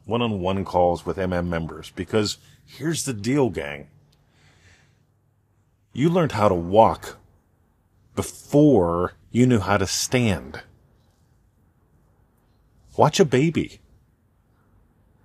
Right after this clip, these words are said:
I had, I had this Harvard medical doctor, with, <clears throat> long story short, taking my courses back in the old country. And this Harvard medical doctor, or maybe it was the other place,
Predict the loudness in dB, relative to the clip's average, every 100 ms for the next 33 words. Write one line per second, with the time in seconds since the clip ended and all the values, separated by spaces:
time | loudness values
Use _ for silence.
0 | _ _ -20 -4 0 0 0 2 0 0
1 | -2 -2 4 4 4 0 -2 -4 -4 -2
2 | 0 -2 -6 -8 -10 -8 -10 -12 _ -20
3 | _ _ _ _ -16 -12 -12 -12 -20 _
4 | -14 -12 -16 -20 -20 -12 -2 0 0 0
5 | 2 2 2 0 0 -8 -20 -16 2 2
6 | 6 6 6 6 4 2 2 2 -2 -6
7 | -2 -2 -2 -2 -2 -2 -6 -8 -8 -12
8 | -14 -20 -20 -20 -14 -6 -4 -2 2 2
9 | 2 0 -2 0 -2 -4 -8 -10 -8 -10
10 | -10 -10 -8 -8 -10 -8 -8 -6 -10 -12
11 | -14 -12 -12 -12 -12 -12